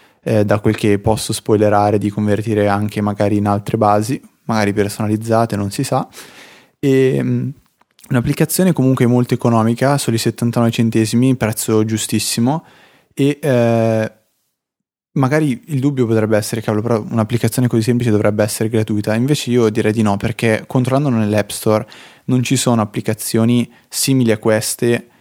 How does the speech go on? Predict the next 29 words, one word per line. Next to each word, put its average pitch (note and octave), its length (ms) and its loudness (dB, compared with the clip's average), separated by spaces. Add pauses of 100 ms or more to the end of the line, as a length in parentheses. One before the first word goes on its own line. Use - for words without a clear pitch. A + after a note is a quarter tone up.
(440)
con C3+ 240 0
una B2 180 2
grafica A2 460 -2
così G#2+ 260 -2
curata G#2+ 680 0
e G#2 500 -2
con A2+ 240 -2
una, G#2 600 0 (460)
diciamo, G#2 420 -2 (400)
esperienza A#2+ 600 0
d'uso, A#2 640 -2 (1160)
eh, A#2+ 140 -6
significativa A2+ 760 0
di A2 140 -10
quelle G#2 400 2
proprio G#2 460 0
che, - 360 -4
che - 160 0
Apple G2+ 320 0
adora. G2 400 0 (480)
Eh, G#2+ 640 2
infatti B2+ 960 -2 (240)
una C3 160 0
volta, C#3 280 2 (120)
eh, A2 300 2
che G#2+ 180 0
avrete A2+ 320 0
lanciato A2 340 0
l'applicazione, A#2+ 800 0